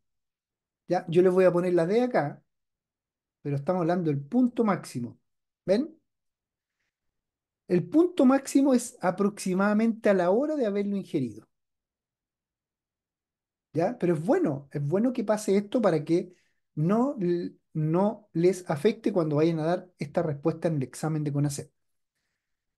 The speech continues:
Entonces, si la persona ingiere bebidas alcohólicas, el punto máximo aproximadamente es a la hora de haberlo ingerido.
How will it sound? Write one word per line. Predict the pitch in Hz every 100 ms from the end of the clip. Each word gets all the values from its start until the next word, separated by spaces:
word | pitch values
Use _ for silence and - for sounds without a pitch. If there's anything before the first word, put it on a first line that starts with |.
| _ _ _ _ _ _ _ _
Entonces, | 147 139 202 196 - - -
si | -
la | 175 170
persona | 170 147 - 240 247 247
ingiere | 185 175 - 214 233
bebidas | 247 247 240 233 -
alcohólicas, | 233 - 220 170 139 143
el | 160 143
punto | - 277 330 349 -
máximo | 277 294 311 - 262
aproximadamente | 247 220 208 208 202 208 214 220 226
es | 208 - _
a | 185
la | 180 170
hora | 220 254
de | 247
haberlo | 208 214 208
ingerido. | 202 - 127 110 -